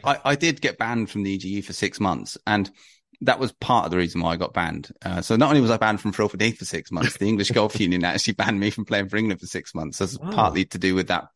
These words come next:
Speaker 1: phone call and something else I did. So, um, you know, I've, I've been, uh, it's a matter of time before I get banned in some way, shape or form from the D P World Tour. So we'll just have to see what I do.
Speaker 2: <laughs>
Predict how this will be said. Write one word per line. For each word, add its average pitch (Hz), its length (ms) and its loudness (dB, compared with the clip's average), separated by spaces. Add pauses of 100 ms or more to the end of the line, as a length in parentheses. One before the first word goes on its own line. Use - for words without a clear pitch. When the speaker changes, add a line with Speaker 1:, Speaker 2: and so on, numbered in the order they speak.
Speaker 1:
phone 90 220 2
call 82 220 -4
and 80 180 -4 (260)
something 85 260 -2
else 85 200 0
I 80 60 0
did. 78 240 -4
So, 95 340 2
um, 92 300 0
you 113 100 -4
know, 90 80 -4
I've, 95 260 -4
I've 95 220 -6
been, 90 260 -2
uh, 85 220 -8 (140)
it's 107 180 -2
a 101 60 2
matter 110 180 2
of 87 100 -6
time 98 220 0
before 92 180 -4
I 90 40 -2
get 85 180 -6
banned 87 400 -8
in 92 100 -4
some 101 200 2
way, 85 100 0
shape 90 240 -4
or 92 40 -6
form 90 260 -2
from - 80 -10
the 87 80 -4
D 92 180 -2
P 104 120 -2
World 95 240 -2
Tour. 104 340 -2
So - 180 -10
we'll 92 100 -6
just - 180 -6
have 92 140 -6
to 92 80 -4
see 95 160 -2
what 90 160 0
I 87 80 2
do. 95 340 2
Speaker 2:
<laughs> - 60 -20